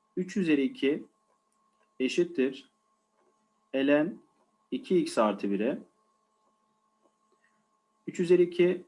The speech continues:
dokuz demektir. Ln iki x artı bir. Ln e tabanında olduğu için e üzeri dokuz eşit olmalıdır iki x artı bire.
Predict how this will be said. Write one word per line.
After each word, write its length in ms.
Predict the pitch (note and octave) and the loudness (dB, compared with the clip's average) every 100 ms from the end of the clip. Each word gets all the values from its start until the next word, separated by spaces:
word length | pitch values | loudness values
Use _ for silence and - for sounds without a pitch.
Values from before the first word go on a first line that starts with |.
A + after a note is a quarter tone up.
| _ | _
dokuz 460 | B2+ C#3+ C#3+ F3 B2+ | 0 0 4 2 4
demektir. 580 | A2 G2+ F#2 C#3+ - - _ _ _ _ _ _ _ _ _ - | 2 0 0 -2 -4 -10 _ _ _ _ _ _ _ _ _ -6
Ln 320 | C#3+ C#3+ D3+ - - _ _ _ _ _ _ - | 0 2 0 -2 -14 _ _ _ _ _ _ -14
iki 260 | C3 D#3 | 0 4
x 200 | C#3+ - | 4 2
artı 360 | G#2+ G2 - G#2+ | 0 0 -2 -4
bir. 260 | D3 - _ _ _ _ _ _ _ _ _ _ C#3 | -4 -6 _ _ _ _ _ _ _ _ _ _ 0
Ln 380 | C#3+ E3 F3 - | 2 2 -2 0
e 220 | D#3 F3 | 2 2
tabanında 720 | E3+ D3 D3+ D3 D3 D#3+ E3 - | 2 2 2 2 4 2 0 -6
olduğu 380 | C#3 C3+ B2+ C#3+ | 0 0 4 4
için 500 | E3 - E3 E3+ - _ _ _ - | 2 0 -2 -2 -8 _ _ _ 2
e 180 | D#3 | 6
üzeri 400 | F3 C#3+ C3 A#2+ | 6 6 2 2
dokuz 600 | A2+ G#2+ C#3 D3+ - - _ _ _ _ _ _ _ _ _ - | 0 -2 -2 -4 -8 -20 _ _ _ _ _ _ _ _ _ -8
eşit 280 | A#2 E3 E3 | -2 0 2
olmalıdır 720 | D3 B2+ A#2 G#2+ B2+ C#3+ - _ _ _ _ _ | 2 4 2 2 -2 -2 -10 _ _ _ _ _
iki 280 | A#2+ - E3+ | -8 2 2
x 200 | E3+ - | 2 2
artı 340 | A#2 G#2 G#2 | 2 2 -2
bire. 320 | G2+ A2+ E3 | -2 0 -2